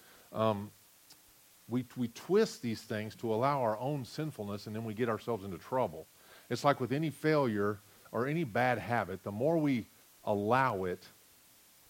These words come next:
the more it has a greater hold on our lives.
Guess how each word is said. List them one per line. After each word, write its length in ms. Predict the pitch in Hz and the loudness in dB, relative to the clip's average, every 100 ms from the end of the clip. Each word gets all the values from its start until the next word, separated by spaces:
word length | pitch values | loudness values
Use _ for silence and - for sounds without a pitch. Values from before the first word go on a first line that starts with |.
| - - - - - | -20 -20 -20 -16 -2
the 100 | 104 | 0
more 280 | 117 156 135 | 2 2 0
it 60 | |
has 240 | 107 139 110 | 0 -2 -2
a 60 | |
greater 340 | 95 123 120 98 | 0 2 2 0
hold 400 | - 151 151 117 | -2 4 4 4
on 140 | 104 | 2
our 120 | 92 | 0
lives. 580 | 95 117 98 85 90 - | 2 2 0 -4 -10 -16